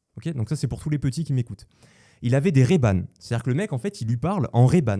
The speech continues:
d'accord ? Il lui parle en lunettes. Elle, elle voit même pas ses yeux. On aborde comme ça dans la rue, ok ? Il était en petit gilet pourri, tu sais, l'espèce de survêt pourri, petit gilet tranquille, vraiment aucun grind. Presque, on, on aurait dit franchement quelqu'un de sale. Je vais dire la vérité, on aurait dit quelqu'un de sale.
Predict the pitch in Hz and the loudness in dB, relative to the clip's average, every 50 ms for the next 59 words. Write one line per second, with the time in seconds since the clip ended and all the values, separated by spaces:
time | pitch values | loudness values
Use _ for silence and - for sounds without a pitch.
0 | 90 95 - 113 - 180 190 175 123 117 123 120 196 190 170 135 131 147 165 151 | -4 -8 -12 -10 -8 -8 -4 -2 0 0 2 2 0 0 0 2 2 2 2 2
1 | 139 107 - - - 101 104 113 - 113 113 110 127 139 165 175 220 202 - - | 0 0 -2 -4 -4 -2 -2 0 2 2 4 6 6 6 4 4 2 -2 0 0
2 | 160 117 101 104 98 92 - _ - - _ _ - - 123 127 143 151 156 208 | 0 0 0 -4 -6 -8 -10 _ -20 -20 _ _ -10 -4 -2 0 0 0 0 -2
3 | 196 - - 170 165 190 185 175 165 151 135 117 107 95 95 - 196 - _ _ | -2 0 0 0 2 0 0 2 2 2 2 2 0 0 -2 -4 -8 -10 _ _
4 | _ _ _ _ _ _ _ _ _ _ _ - 180 175 185 180 180 185 196 233 | _ _ _ _ _ _ _ _ _ _ _ -4 -2 0 0 0 0 -2 -4 -4
5 | 277 - - - 135 135 131 - - 226 220 - 220 226 208 185 - 202 190 214 | -4 -6 -8 -6 -6 -6 -6 -6 -10 -12 -12 -8 -6 -6 -4 -4 -2 -2 -2 -2
6 | 208 214 233 240 240 233 240 202 - - - 208 220 214 190 - 131 139 - - | -2 -2 -4 -4 -4 -4 -6 -8 -10 -12 -12 -10 -10 -10 -6 -4 -4 -4 -4 -2
7 | 180 170 147 123 151 151 - - 208 175 180 202 202 202 - - 196 185 175 220 | -2 -2 -2 -2 -4 -4 -4 -4 -6 -4 -4 -6 -6 -6 -6 -6 -6 -4 -4 -6
8 | 240 226 - 180 165 - 190 185 165 151 175 175 202 214 - - 202 202 196 - | -6 -6 -8 -10 -6 -4 -4 -2 -2 -2 -2 -2 -2 -4 -4 -4 -6 -6 -6 -6
9 | - 247 247 240 - - - - - _ - - 120 151 180 208 240 220 190 202 | -6 -8 -8 -8 -10 -16 -20 -20 -20 _ -8 -4 -2 0 0 0 -2 -4 -4 -2
10 | 220 262 269 - - - 247 233 220 175 165 165 190 190 170 131 110 107 - - | -2 -2 -2 -2 -4 -6 -6 -6 -6 -6 -6 -6 -4 -2 -2 -2 -2 -4 -6 -8
11 | - 247 240 - - 139 - 147 156 160 170 151 175 170 165 226 247 - - 160 | -8 -8 -8 -8 -12 -8 -4 -2 0 0 0 0 -2 -2 -4 -6 -6 -6 -6 -6
12 | - 214 226 240 - 170 143 - - 196 170 147 135 - - 131 110 104 95 - | -6 -6 -8 -6 -6 -6 -6 -4 -4 -4 -2 -4 -4 -4 -2 -2 -2 -2 -4 -6
13 | 110 107 117 120 143 160 147 143 135 151 139 143 - 123 113 110 120 147 143 - | -6 -6 -6 -4 -4 -4 -2 -2 -2 -2 -2 -2 -2 -2 0 0 0 -2 -4 -6
14 | - 165 143 - 156 131 113 - - 95 95 | -10 -10 -6 -4 -2 -2 -2 -2 -4 -4 -6